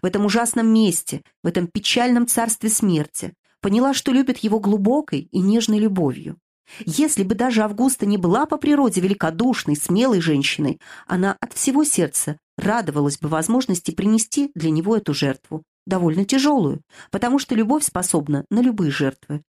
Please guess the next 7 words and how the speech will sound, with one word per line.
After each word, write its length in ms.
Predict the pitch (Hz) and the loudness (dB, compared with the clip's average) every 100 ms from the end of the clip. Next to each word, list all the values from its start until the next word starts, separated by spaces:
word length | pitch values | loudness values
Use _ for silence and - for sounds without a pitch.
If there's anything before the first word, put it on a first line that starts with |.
| _ | _
на 100 | 185 | -2
любые 440 | 208 247 185 143 - | 0 0 0 -2 -4
испытания 680 | - 165 196 247 208 151 - _ | -6 -6 -4 0 0 -2 -8 _
ради 320 | 175 220 254 143 | -4 -2 0 -2
любимого 500 | 139 156 170 151 156 | -4 -2 -2 -2 -6
человека. 640 | - 165 139 139 139 - - _ _ _ | -4 -2 0 -2 -6 -12 -20 _ _ _
«Начинайте», 720 | 190 208 - 196 147 - - | -2 0 0 0 -2 -4 -12